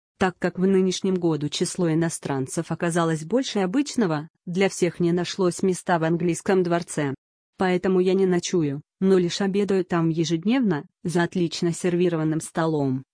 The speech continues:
в обществе дипломатического корпуса из семи или восьмисот человек. Со второй половины девятнадцатого века берет свое начало традиция проведения в английском дворец благотворительных балов и лотерей.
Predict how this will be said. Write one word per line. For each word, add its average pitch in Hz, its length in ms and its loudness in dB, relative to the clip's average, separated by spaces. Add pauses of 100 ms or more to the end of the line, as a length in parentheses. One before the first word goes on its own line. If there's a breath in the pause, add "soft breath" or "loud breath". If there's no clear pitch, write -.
в 175 140 -2
обществе 247 500 -2
дипломатического 175 1040 -2
корпуса 180 480 -2
из 165 100 -4
семи 190 280 4
или 165 120 2
восьмисот 180 600 -2
человек. 165 580 -2 (680)
Со - 160 -2
второй 175 320 0
половины 165 520 0
девятнадцатого 165 720 -2
века 254 200 -2
берет 180 300 2
свое 185 400 0
начало 220 440 0
традиция 202 580 0
проведения 175 640 2
в 156 40 -2
английском 170 600 0
дворец 180 400 2
благотворительных 180 920 0
балов 160 360 0
и 175 40 2
лотерей. 156 520 -2